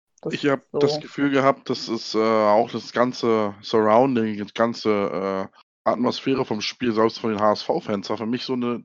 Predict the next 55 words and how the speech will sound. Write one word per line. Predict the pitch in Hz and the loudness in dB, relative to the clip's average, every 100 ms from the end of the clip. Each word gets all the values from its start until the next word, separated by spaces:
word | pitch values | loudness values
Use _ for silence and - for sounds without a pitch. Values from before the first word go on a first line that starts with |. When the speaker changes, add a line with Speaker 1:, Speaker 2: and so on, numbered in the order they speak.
| - | -10
Speaker 2:
von | 117 | -10
der | - | -8
Atmosphäre, | - - 120 - 123 123 123 - _ - - - _ _ - | -8 -8 -6 -4 -2 -2 -6 -12 _ -20 -20 -20 _ _ -2
äh, | 117 113 107 113 | 0 0 -2 2
ja, | 120 143 123 | 6 8 8
wär | 127 | 4
ein | |
schöner | - 139 120 | 2 2 2
Bonus, | 117 147 170 | 2 0 2
wenn | 160 | 2
wir's | 156 147 | 2 4
schaffen, | 165 156 123 | 2 2 2
aber | 123 113 | 2 2
wirklich | 156 - - | -4 -4 -6
die | 135 | -2
hundertprozentige | 147 147 131 - 135 123 110 | 0 0 -2 -4 -2 -2 0
Galligkeit | 120 135 139 - 127 | 4 4 2 -2 -4
auf | 104 | -4
den | - 113 | -6 -8
Sieg | 113 160 - - _ _ _ _ - | -8 -8 -12 -20 _ _ _ _ -4
habe | 113 | -2
ich | 107 | 2
weder | 143 151 | 6 8
bei | 123 | 8
den | 107 | 4
Fans | 104 120 135 - | 2 0 0 -2
noch | 127 | 0
auch | 127 | 2
bei | 120 | 2
den | 113 | 0
Spielern | 113 - 123 107 | 0 -4 -2 0
auf | 98 | -2
dem | 95 | -6
Platz | 101 87 - | -10 -10 -12
gesehen, | 87 87 87 | -10 -8 -10
muss | 90 | -12
ich | - | -10
ehrlich | 85 85 - | -10 -10 -10
sagen. | 85 85 - _ _ _ _ _ | -10 -12 -18 _ _ _ _ _
Du | 110 | 0
hast | - | 2
echt | 135 - | 0 2
gemerkt, | 135 135 135 | 2 2 2
Stuttgart | - 151 143 139 | 0 2 2 4
wollte | 131 113 | 4 2
es | 92 | -2
mehr | 117 135 | 0 4
und | 139 | 4
hat | 127 120 | 2 0
deshalb | 120 123 | 0 0
am | 110 104 | 0 0
Ende | 113 | 2
auch | 101 | 0
verdient | - 110 107 - | 0 -4 -6 -8
gewonnen. | 85 85 85 | -8 -8 -10